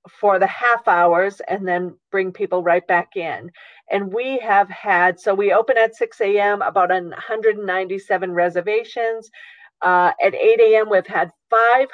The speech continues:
hundred and twenty-six reservations. At ten A M, there's been four hundred and ninety-five. From twelve to one, it's been, like, three hundred and ninety-six. So we are certainly getting people in. It's just that we've had to be,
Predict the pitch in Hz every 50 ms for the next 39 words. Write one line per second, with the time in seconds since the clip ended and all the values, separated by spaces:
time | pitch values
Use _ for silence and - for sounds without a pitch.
0 | - - - 220 220 220 208 220 214 214 214 - - - - 196 196 190 - 196
1 | 190 - _ - 190 - - _ - 180 180 180 175 165 185 180 175 180 - -
2 | - 175 180 175 180 185 175 _ _ - _ _ _ _ _ _ _ _ - 175
3 | - _ - - - - 220 220 220 214 220 214 214 214 202 196 180 - 180 165
4 | 170 170 - _ 208 202 214 202 214 208 196 196 190 175 175 180 175 180 180 170
5 | 175 180 - _ - 226 220 226 220 220 214 214 226 214 - _ _ - _ _
6 | _ _ _ _ _ - 214 202 185 - - - 214 202 202 208 202 - 202 185
7 | 175 190 202 202 202 202 196 196 _ 190 175 175 170 165 175 170 - _ - 208
8 | 226 220 226 240 208 196 196 180 180 180 170 170 175 170 160 160 - - _ -
9 | 254 254 240 233 226 - - _ - - - - _ _ - 262 240 214 208 269
10 | 311 349 - - - 165 185 202 202 - - - - 247 262 262 254 240 220 190
11 | 151 - 202 190 196 214 220 240 214 - - 254 240 - 233 220 - - - 214
12 | 214 220 233 240 233 - - 190 - - - _ - 226 226 233 233 - 233 190
13 | 175 180 202 190 185 190 208 190 185 185 185 202 190 185 170